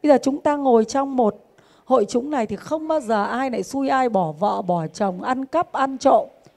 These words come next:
Đúng không? Cặp bồ, cặp bịch, bất hiếu, bất nghĩa, bất trung. Cái hội chúng của chúng ta không xui nhau như thế. Phải không? Cái hội chúng chúng ta sẽ tìm cách ứng xử sao đó cho nó chuyển hóa mối quan hệ. Hội chúng của chúng ta là như vậy.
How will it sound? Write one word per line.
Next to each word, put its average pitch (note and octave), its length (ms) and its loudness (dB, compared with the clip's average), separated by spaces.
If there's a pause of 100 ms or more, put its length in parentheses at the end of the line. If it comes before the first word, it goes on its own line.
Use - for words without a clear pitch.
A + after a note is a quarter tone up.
(280)
Đúng B3 160 8
không? D4 260 6 (440)
Cặp - 240 -2
bồ, G#3+ 240 6
cặp F#3+ 300 -2
bịch, G3 280 -2
bất E4 200 6
hiếu, C#4 260 6
bất E4 220 6
nghĩa, D4 180 4
bất E4 180 2
trung. D#4 180 -2 (320)
Cái E4 120 0
hội C#4+ 160 6
chúng B3+ 200 -2
của D#4+ 80 -4
chúng C#4 180 -6
ta C#4+ 120 -4
không C#4+ 200 -6
xui D4+ 180 -6
nhau C#4+ 200 -2
như C#4+ 100 -4
thế. D4 320 -2 (680)
Phải A3+ 140 6
không? C4 220 8 (580)
Cái E4 100 4
hội D4 220 8
chúng C#4 200 0
chúng D4 180 -6
ta D4+ 200 2
sẽ D4 140 -2 (100)
tìm A#3 200 0
cách - 180 -2 (140)
ứng C#4 280 -4
xử A#3 280 2
sao D4 300 4
đó C4+ 280 8 (300)
cho C#4 140 8
nó C#4 100 8
chuyển A3+ 380 0 (120)
hóa F3+ 440 0
mối A#3 280 2
quan A#3 180 2
hệ. A3 200 -2 (840)
Hội A3 140 2
chúng A3 200 2
của B3+ 100 4
chúng G#3 180 -4
ta G#3 180 -2
là F#3 160 -2
như E3 160 -4
vậy. G#3 180 -2